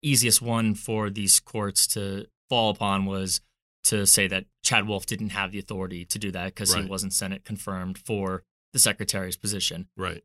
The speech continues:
Speaker 1: So that's where the case settled on. If he had been found to have that authority, which I think he did have that authority,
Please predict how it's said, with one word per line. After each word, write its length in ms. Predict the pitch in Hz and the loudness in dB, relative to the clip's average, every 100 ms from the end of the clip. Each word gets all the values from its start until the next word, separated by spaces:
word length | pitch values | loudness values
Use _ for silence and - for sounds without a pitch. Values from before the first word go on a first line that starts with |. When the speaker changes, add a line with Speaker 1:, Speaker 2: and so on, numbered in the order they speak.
| _ | _
Speaker 1:
So 140 | - 147 | 4 6
that's 180 | 165 | 6
where 520 | 160 151 131 117 120 - | 6 6 6 4 0 -4
the 100 | - | -16
case 280 | - 107 95 | -4 2 6
settled 340 | - 143 127 | 6 6 4
on. 340 | 113 107 113 - _ _ _ | 4 4 2 -2 _ _ _
If 460 | - 127 - - - _ | 4 4 4 -6 -14 _
he 140 | - 131 | -4 0
had 60 | |
been 120 | 113 | 0
found 320 | 104 107 104 98 | 0 2 2 0
to 60 | |
have 260 | 95 104 101 | -2 -2 0
that 100 | 101 | -2
authority, 320 | - 104 104 | -4 -6 -6
which 160 | 101 98 | -6 -8
I 40 | |
think 220 | - 101 - _ _ - | -8 -10 -10 _ _ -14
he 100 | 98 | -2
did 220 | 127 110 | 2 2
have 160 | 107 98 | 0 -4
that 120 | 95 | -8
authority, 640 | - 101 101 98 95 92 | -8 -6 -4 -4 -6 -8